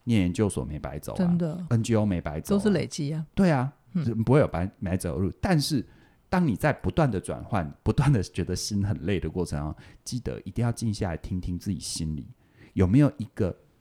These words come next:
Speaker 1: 方向或一件事是一直在你心中萦绕的。
Speaker 2: 嗯，
Speaker 1: 就像我当年，
Speaker 2: 嗯，嗯。
Speaker 1: 我那时候离开业务单位，我就是心里想，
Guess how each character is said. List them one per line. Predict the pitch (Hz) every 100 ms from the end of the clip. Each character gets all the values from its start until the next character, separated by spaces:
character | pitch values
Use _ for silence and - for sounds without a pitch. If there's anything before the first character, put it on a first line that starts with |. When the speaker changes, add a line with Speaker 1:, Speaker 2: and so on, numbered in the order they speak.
| -
Speaker 1:
方 | - 147 139
向 | 147 147 110
或 | 127
一 | -
件 | - 117
事 | 101 120
是 | 101 120 - -
一 | 180
直 | - 71
在 | 113
你 | 92
心 | 73 85
中 | 76 85 -
萦 | 71
绕 | 76 85 67
的。 | - -
Speaker 2:
嗯， | 190 175
Speaker 1:
就 | 151
像 | 143 143
我 | 78
当 | 101 104
年， | 101 -
Speaker 2:
嗯， |
嗯。 | - _ - _ _
Speaker 1:
我 | -
那 | 101
时 | 156
候 | 135
离 | 101
开 | 110 104
业 | 107
务 | 101
单 | 95 87
位， | 98
我 | 73 78 - _ _ _
就 | - 180 110
是 | - 113
心 | - 113
里 | 101
想， | 85 76